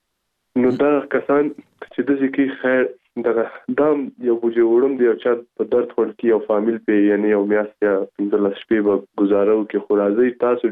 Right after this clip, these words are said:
ډېرې پیدا کړي، په دې یو بوجۍ وړو هیڅ هم نه کېږي. وکړئ چې یو لک، دوه لکه ډالر، درې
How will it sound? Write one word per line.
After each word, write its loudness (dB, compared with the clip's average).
ډېرې 2
پیدا -2
کړي، -2
په -4
دې 0
یو 2
بوجۍ -2
وړو 4
هیڅ -2
هم -4
نه -2
کېږي. -4
وکړئ 0
چې -8
یو 2
لک، -2
دوه 2
لکه -6
ډالر، 0
درې 2